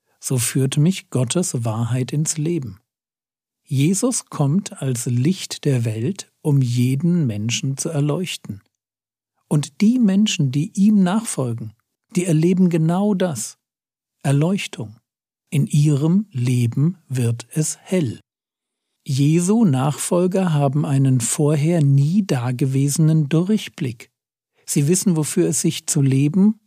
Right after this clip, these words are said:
und zu sterben lohnt. Statt in der Finsternis zu wandeln, haben sie das Licht des Lebens.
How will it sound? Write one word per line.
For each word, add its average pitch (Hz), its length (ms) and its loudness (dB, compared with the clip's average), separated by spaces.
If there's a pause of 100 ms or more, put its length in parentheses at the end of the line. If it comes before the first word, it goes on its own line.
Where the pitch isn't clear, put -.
(200)
und - 320 -2
zu 196 80 0
sterben 170 560 0
lohnt. 107 540 -4 (840)
Statt 170 240 -2
in 160 120 4
der 156 100 4
Finsternis 151 840 0
zu 135 220 -2
wandeln, 139 560 2
haben 139 300 2
sie 135 100 2
das 131 240 -2
Licht 120 720 -2
des 180 160 -2
Lebens. 160 580 -4